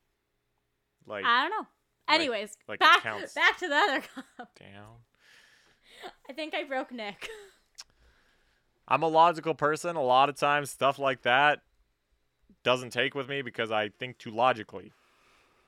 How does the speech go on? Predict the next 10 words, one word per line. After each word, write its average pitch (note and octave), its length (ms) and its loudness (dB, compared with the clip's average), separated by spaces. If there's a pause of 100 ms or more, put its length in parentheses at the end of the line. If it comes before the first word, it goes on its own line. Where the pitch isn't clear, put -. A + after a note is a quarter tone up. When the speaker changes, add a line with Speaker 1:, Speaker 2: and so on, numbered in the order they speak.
(420)
Speaker 2:
Mm-hmm. A3 240 -12 (100)
Speaker 1:
But E3 180 8
hey, F#3 200 6
maybe E3 240 -2
one E3 240 0
day D3+ 180 0
we C3 160 -6
should D#3 160 -12
do D#3 160 -4
a B2+ 80 -4